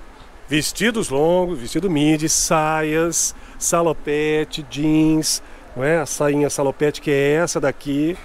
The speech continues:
olha só, que tá aqui. Saia jeans também estão aqui.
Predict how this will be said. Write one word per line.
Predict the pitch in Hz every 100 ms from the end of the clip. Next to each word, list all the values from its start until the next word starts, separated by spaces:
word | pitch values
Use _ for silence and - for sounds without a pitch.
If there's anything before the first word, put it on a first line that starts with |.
| -
olha | - 139
só, | - 135 127 135 165 - - - - - - -
que |
tá | - 139
aqui. | - - 127 127 131 143 190 - - - - - - - - - - - - - -
Saia | - - 165 170 165
jeans | 131 156 156 151 -
também | - 220 208 156 156 151
estão | - 165 151
aqui. | 135 - 135 127 131